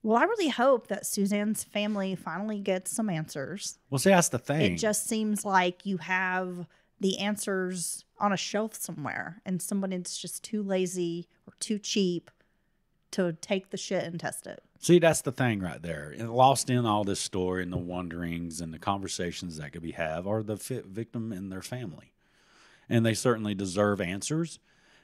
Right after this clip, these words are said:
Speaker 2: And it doesn't matter if those answers, uh, the truth hurts other people. It's the truth. And it should, uh, they deserve it more than anyone.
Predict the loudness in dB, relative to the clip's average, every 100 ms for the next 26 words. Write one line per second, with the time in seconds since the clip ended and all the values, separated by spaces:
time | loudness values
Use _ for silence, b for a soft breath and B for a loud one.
0 | 2 4 4 4 2 2 0 2 2 2
1 | 0 -2 -2 -4 0 0 2 -2 0 0
2 | 0 -2 -2 -2 -4 -4 -2 -2 -4 0
3 | 4 6 6 2 2 2 0 -4 -6 -2
4 | -2 0 -4 -4 -4 -2 -2 0 2 2
5 | 0 -14 _ _ _ -2 4 6 6 6
6 | 6 6 0 0 2 0 -2 -2 4 4
7 | 4 0 -2 0 0 0 0 -2 0 0
8 | -4